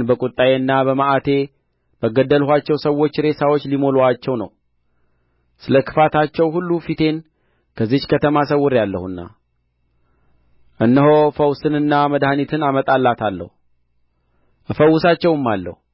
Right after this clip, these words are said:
የሰላምንና የእውነትን ብዛት እገልጥላቸዋለሁ። የይሁዳን ምርኮና የእስራኤልንም ምርኮ እመልሳለሁ።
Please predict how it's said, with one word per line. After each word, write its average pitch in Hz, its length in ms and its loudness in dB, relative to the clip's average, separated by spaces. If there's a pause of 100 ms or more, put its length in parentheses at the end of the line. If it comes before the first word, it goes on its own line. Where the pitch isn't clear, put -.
(180)
የሰላምንና 156 680 2 (120)
የእውነትን 156 580 0
ብዛት 147 340 0 (560)
እገልጥላቸዋለሁ። 110 920 -2 (920)
የይሁዳን 135 500 4
ምርኮና 147 460 0 (120)
የእስራኤልንም 143 720 0
ምርኮ 127 260 -2
እመልሳለሁ። 117 640 -4